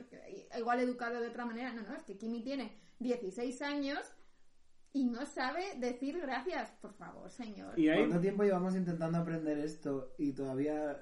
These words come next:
Speaker 3: les está costando a muchos hombres?
Speaker 1: Sí, sí, es que es
Speaker 3: O sea,
Speaker 1: fuerte,
Speaker 3: rollo, te lo
Speaker 1: ¿eh?
Speaker 3: estaban diciendo en el noventa y nueve.
Speaker 2: Y ahí iba a hacer yo una cosa que llevo pensando como unas semanas, que es, eh, claro, Kimi viene así porque su padre viene de ser así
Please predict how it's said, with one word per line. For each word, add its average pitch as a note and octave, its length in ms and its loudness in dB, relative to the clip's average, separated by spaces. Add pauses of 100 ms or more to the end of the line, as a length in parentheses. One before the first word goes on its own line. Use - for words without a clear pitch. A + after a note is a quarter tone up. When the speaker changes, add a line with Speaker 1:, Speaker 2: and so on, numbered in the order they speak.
(140)
Speaker 3:
les C#3+ 240 -6
está D3 180 -6
costando C#3+ 420 -4
a B2+ 60 -2
muchos C3+ 400 -4 (120)
hombres? C3+ 460 -8
Speaker 1:
Sí, D4 220 -2
sí, B3 240 -4
es B3+ 100 -4
que A3+ 120 -8
es A3+ 60 -6
Speaker 3:
O - 40 -4
sea, - 100 -2
Speaker 1:
fuerte, D3 160 2
Speaker 3:
rollo, - 140 2
te D#3 60 4
lo C#3+ 40 4
Speaker 1:
¿eh? C#3 40 2
Speaker 3:
estaban D3 220 2
diciendo F3 340 4
en G#3+ 80 2
el G#3+ 40 2
noventa C#3 460 2
y C3 40 0
nueve. F3+ 460 0 (840)
Speaker 2:
Y D3 80 0
ahí G3 320 4
iba E3+ 140 2
a - 20 -2
hacer E3 140 0
yo F#3 220 0
una D3 760 -2
cosa E3 200 -4
que D3 60 -2
llevo C#3 220 -2
pensando C#3+ 320 -6
como C3 140 -6
unas B2+ 120 -6
semanas, G2 480 -14 (100)
que B2+ 180 -4
es, - 180 -14 (720)
eh, D3 240 2
claro, D#3 320 4 (280)
Kimi F3 300 6
viene F3 200 6
así F#3 180 -2
porque D#3+ 240 -4
su - 160 -10
padre C3+ 240 0
viene C#3+ 200 -2
de C#3+ 100 -2
ser D3 160 -2
así E3+ 520 2